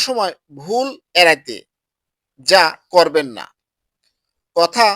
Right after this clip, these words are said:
বলবেন না, হাত নাড়াবেন না, কাপ বেশি ঢিলা বা টাইট করবেন না, খুব দ্রুত বায়ু ছাড়বেন না। হ্যালো বন্ধুরা,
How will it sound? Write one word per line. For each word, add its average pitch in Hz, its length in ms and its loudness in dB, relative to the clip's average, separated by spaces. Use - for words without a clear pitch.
বলবেন 156 420 2
না, 262 80 -4
হাত 170 220 2
নাড়াবেন 156 460 0
না, 262 80 -4
কাপ 175 200 4
বেশি 190 220 -2
ঢিলা 185 260 2
বা 190 160 6
টাইট 214 340 2
করবেন 143 380 0
না, - 80 -18
খুব 254 140 -4
দ্রুত 214 280 -6
বায়ু 175 240 2
ছাড়বেন 127 400 -6
না। 69 60 -18
হ্যালো 226 220 -2
বন্ধুরা, 220 280 -4